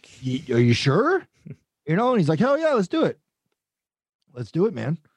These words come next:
So after A J's, he, they did mine. And I wasn't expecting anything of it. I wasn't expecting it to come out because in my, in my mind, I was a blubbering idiot on that thing. I didn't know, I was so nervous. Um,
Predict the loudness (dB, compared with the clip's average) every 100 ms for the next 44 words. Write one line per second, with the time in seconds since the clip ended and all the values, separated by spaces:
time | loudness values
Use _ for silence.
0 | _ _ -2 0 0 0 0 0 0 -2
1 | 0 0 0 0 0 0 -4 -10 _ _
2 | _ -6 -2 0 0 -2 0 -2 0 0
3 | 2 2 0 0 0 0 0 0 -2 -2
4 | -2 -2 0 0 0 -4 _ -6 -2 0
5 | 0 2 2 0 0 0 2 2 0 -2
6 | -6 _ _ _ -2 0 0 -2 0 0
7 | -2 -4 -10 -4 -2 -2 -4 -6 -8 -12
8 | -16 -16 -18 _ _ _ _ _ _ _
9 | _ _ -2 2 4 2 0 -4 -10 -6
10 | -6 0 0 2 0 2 2 2 0 -4
11 | -6 -18 _ _ _ _ _ _ _ _
12 | -4 -2 -2 -4 -10